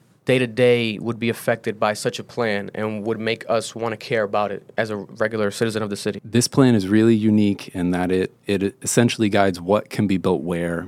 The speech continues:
Speaker 2: in
Speaker 1: Mm-hmm.
Speaker 2: Providence. So
Speaker 1: Okay.
Speaker 2: whether we can have, you know, multifamily apartment buildings, whether we're trying to encourage affordable housing,
Speaker 1: Yeah.
Speaker 2: whether we,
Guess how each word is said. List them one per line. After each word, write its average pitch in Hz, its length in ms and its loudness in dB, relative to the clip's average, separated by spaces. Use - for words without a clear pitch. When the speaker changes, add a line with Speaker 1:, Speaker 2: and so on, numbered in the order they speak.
Speaker 2:
in 131 120 -2
Speaker 1:
Mm-hmm. 120 100 -2
Speaker 2:
Providence. 78 500 -4
So 101 280 0
Speaker 1:
Okay. 87 100 0
Speaker 2:
whether 95 340 0
we 98 100 0
can 98 120 -2
have, 98 340 -4
you 139 100 -4
know, 90 100 -4
multifamily 110 680 -2
apartment 110 460 0
buildings, 85 500 -6
whether 95 140 -2
we're 95 100 -2
trying 117 240 0
to 113 80 2
encourage 120 400 2
affordable 120 480 0
housing, 92 640 -4
Speaker 1:
Yeah. 120 120 4
Speaker 2:
whether 101 140 0
we, 98 280 -4